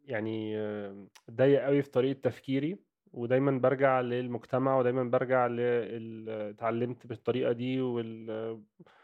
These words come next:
وفي صح وفي غلط، ومفيش مجال لل-، آم،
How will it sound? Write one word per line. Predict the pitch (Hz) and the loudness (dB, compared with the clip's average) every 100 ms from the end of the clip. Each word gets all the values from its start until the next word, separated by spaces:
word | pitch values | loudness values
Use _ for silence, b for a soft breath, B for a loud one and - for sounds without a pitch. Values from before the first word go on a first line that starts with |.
| b b b - | b b b -8
وفي | 117 113 135 | -6 -4 -2
صح | 143 - | 0 0
وفي | 127 139 | 0 2
غلط، | 127 135 131 | 4 4 4
ومفيش | 123 117 107 117 117 135 - | -2 -6 -8 -8 -6 -8 -2
مجال | 123 120 131 135 | 0 4 4 4
لل-، | 123 117 110 107 107 104 104 b b b b _ - | 2 0 -2 0 0 -4 -10 b b b b _ -8
آم، | 113 113 107 107 104 104 101 | -4 -2 -2 -4 -6 -8 -12